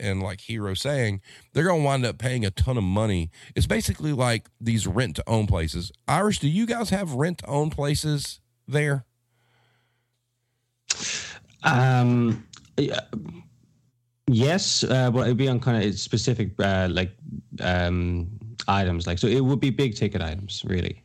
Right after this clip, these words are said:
Speaker 2: Uh, like, you know, you're talking about, like, you know, the furniture, the, uh, high electronics. Um, so yes, yeah, we do. Yeah.
Speaker 1: Because, like, here we have, like, places called, like, Rent-A-Center and Aaron's. And, like, I'll, I'll give you an idea. You could go and be like, "Hey,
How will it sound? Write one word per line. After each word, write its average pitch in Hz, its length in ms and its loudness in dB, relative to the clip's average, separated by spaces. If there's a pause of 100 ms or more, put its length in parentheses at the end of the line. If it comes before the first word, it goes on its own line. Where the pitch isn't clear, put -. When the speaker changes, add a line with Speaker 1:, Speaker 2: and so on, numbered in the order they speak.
Speaker 2:
Uh, 87 180 -2
like, 87 200 -4
you 95 80 0
know, 90 80 0
you're 87 100 0
talking 95 180 0
about, 90 220 -2
like, 90 300 -2
you 101 80 -2
know, 92 100 0
the 87 80 -2
furniture, 98 500 0
the, 87 360 -2 (260)
uh, 62 400 -6
high 92 120 0
electronics. 92 560 0 (640)
Um, 101 680 2
so 143 420 0
yes, 175 600 0
yeah, 175 220 2
we 175 80 0
do. 131 300 0 (760)
Yeah. 107 120 0 (360)
Speaker 1:
Because, 135 360 -4
like, 135 180 0
here 175 380 0
we 120 140 0
have, 117 260 0
like, 95 220 -6
places 95 340 -4
called, 90 160 -2
like, 82 140 -4
Rent-A-Center 110 720 0
and 82 240 -4
Aaron's. 76 560 -4
And, 95 160 0
like, 85 300 -2 (140)
I'll, 101 160 0
I'll 104 200 -2
give 107 160 -2
you 98 80 2
an 90 60 -2
idea. 82 340 -4 (680)
You 127 140 2
could 127 140 0
go 113 480 2
and 82 100 -2
be 98 100 2
like, 90 200 0
"Hey, 101 340 0